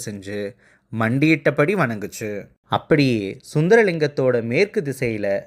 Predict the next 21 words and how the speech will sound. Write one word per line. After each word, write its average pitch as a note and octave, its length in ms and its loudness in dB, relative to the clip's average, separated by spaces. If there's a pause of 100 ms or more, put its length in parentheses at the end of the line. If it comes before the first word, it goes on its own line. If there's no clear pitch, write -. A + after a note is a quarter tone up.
(160)
தன்னோட A#2+ 540 0
கால்களால C3+ 880 2
மண் B2+ 380 -6
தோன்றி A2 600 -6 (320)
கஜபுஷ்கர்ணின்ற G3 1120 2
குளத்தை D#3+ 360 2
உருவாக்குச்சு. A2+ 840 -2 (380)
அந்த A#2 380 -2
குளக்கரையில C3+ 760 2 (320)
ஐராவத F3 580 4
விநாயகரையும் A2 840 -6 (320)
ஐராவதேஸ்வர E3 960 2
லிங்கத்தையும் B2 760 -4 (160)
பிரதிஷ்டை C3 460 0
பண்ணி G#2+ 520 -6 (300)
தினம்தோறும் C#3+ 760 2
பொற்றாமரையில D#3 840 2
குளிச்சு B2+ 560 -6
பூஜைகளை F3+ 480 0
தொடர்ந்து C#3 540 2
செஞ்சது. G#2 540 -6